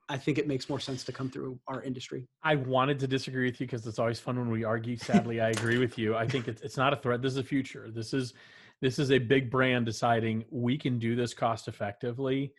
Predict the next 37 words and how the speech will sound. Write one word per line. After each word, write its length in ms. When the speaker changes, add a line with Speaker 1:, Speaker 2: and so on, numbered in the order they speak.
Speaker 2:
Um, 320
and 80
they're 80
probably 280
just, 220
my 120
guess 600
is 120
they're 120
piloting 580
the 80
program 480
right 180
now 180
Speaker 1:
Oh, 40
Speaker 2:
to 60
see 120
Speaker 1:
yeah. 80
Speaker 2:
what 60
kind 140
of 80
traction 480
they 100
get. 440
And, 180
you 60
know, 160
it's 140
probably, 640
they're 120
probably 260
just 280
breaking 340
even 240
at 100
two 160
fifty 500